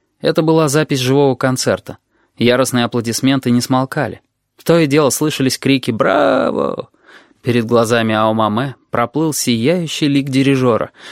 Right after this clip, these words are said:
отвешивающего перед публикой поклон за поклоном. Вот он поднимает голову, жмёт руку концертмейстеру, вот оборачивается, воздевает к небу ладони, приветствуя оркестр, и вновь, повернувшись к публике, сгибается в очередном поклоне.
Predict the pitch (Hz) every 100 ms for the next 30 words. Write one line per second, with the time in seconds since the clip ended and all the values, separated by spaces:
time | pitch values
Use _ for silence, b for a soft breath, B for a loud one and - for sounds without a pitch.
0 | B 117 107 117 143 131 127 - 120 104
1 | 110 110 135 139 127 - 113 - 101 95
2 | 104 117 131 110 104 104 104 92 71 -
3 | _ _ _ _ _ - 107 110 107 104
4 | 107 113 110 107 104 123 143 127 113 B
5 | B B 120 123 151 - 135 120 104 117
6 | - 104 110 127 147 120 113 104 _ -
7 | 180 175 107 101 110 147 120 113 - 123
8 | 113 127 170 160 - 127 113 107 104 101
9 | 160 160 131 135 127 131 - 127 117 -
10 | 120 107 - - B B B B - 226
11 | 135 131 160 139 - 117 117 123 110 113
12 | - - 180 156 139 135 123 107 98 98
13 | 151 147 - 120 - 104 101 107 117 107
14 | 101 104 98 90